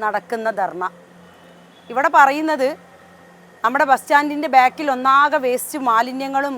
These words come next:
സെപ്റ്റിക് ടാങ്കും പൊട്ടിയൊലിക്കുന്നുണ്ട് എന്നാണ്. ഞങ്ങളിപ്പോൾ നിൽക്കുന്നത് ബസ് സ്റ്റാൻഡിൻ്റെ ബാക്കിലാണ്. ഞാൻ രണ്ടായിരത്തി, ഏ, പത്ത് മുതൽ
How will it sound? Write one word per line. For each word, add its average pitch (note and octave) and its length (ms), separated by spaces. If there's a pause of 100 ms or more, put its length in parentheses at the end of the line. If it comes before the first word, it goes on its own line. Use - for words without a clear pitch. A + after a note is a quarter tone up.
സെപ്റ്റിക് - 420
ടാങ്കും B3+ 340
പൊട്ടിയൊലിക്കുന്നുണ്ട് A3 720
എന്നാണ്. D#3+ 220 (520)
ഞങ്ങളിപ്പോൾ D#4 520
നിൽക്കുന്നത് A3 380 (580)
ബസ് A3 160
സ്റ്റാൻഡിൻ്റെ C4 560
ബാക്കിലാണ്. G3+ 460 (560)
ഞാൻ A3+ 180
രണ്ടായിരത്തി, C4+ 540 (600)
ഏ, A#3+ 40 (200)
പത്ത് B3 260
മുതൽ C#4 140